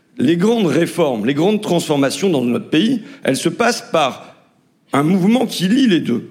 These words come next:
Si vous regardez la mise en place de la sécurité sociale en mille neuf cent quarante-cinq avec, euh, Ambroise Croizat, qui était dans le programme du Conseil national de la résistance, c'est possible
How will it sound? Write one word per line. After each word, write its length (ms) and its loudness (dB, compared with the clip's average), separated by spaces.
Si 160 -8
vous 140 2
regardez 320 2
la 80 0
mise 200 0
en 100 0
place 260 -2
de 60 0
la 100 0
sécurité 500 -4
sociale 540 -4
en 80 -2
mille 160 2
neuf 100 0
cent 160 -4
quarante-cinq 680 -2
avec, 300 -4
euh, 80 0
Ambroise 400 -2
Croizat, 480 -2
qui 100 -4
était 140 -6
dans 120 -2
le 60 -8
programme 320 -2
du 60 -6
Conseil 300 -4
national 340 -2
de 80 0
la 100 -2
résistance, 580 -6
c'est 320 -2
possible 540 0